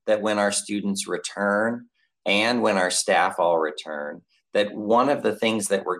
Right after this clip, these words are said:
going to need to do is really focus on those social emotional, uh, needs for our entire district learning community. So we, we take that responsibility very seriously. Um,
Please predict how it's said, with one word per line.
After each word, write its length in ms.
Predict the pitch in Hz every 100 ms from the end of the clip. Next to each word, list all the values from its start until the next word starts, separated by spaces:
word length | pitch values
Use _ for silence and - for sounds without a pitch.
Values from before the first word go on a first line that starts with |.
| 95
going 160 | 92 90
to 140 | 80 85
need 140 | 87 -
to 120 | 73 -
do 440 | 85 90 107 123 92
is 260 | 92 -
really 340 | 107 113 110 113
focus 680 | - - 90 - 131 - -
on 480 | 82 82 82 80 - _ _ - -
those 280 | 92 87
social 500 | - 95 90 101 95
emotional, 880 | 87 82 85 - 101 92 85 82 78 -
uh, 200 | 82 78 82
needs 760 | 87 92 107 135 135 - - -
for 280 | - 101 95
our 180 | 87 92
entire 720 | 87 85 - 85 85 85 80 -
district 500 | 78 - - 78 - _ 71
learning 440 | 85 78 76 71 -
community. 680 | 76 73 71 71 71 - _ _ _ - -
So 340 | - 104 98 98 104
we, 200 | 110 -
we 140 | 101 98
take 260 | 135 127 131
that 200 | 107 -
responsibility 920 | 104 - 101 98 98 95 92 90 87
very 260 | 95 113 113
seriously. 1040 | - - 87 92 101 107 - 120 131 135 - _ _ _
Um, 240 | 85 87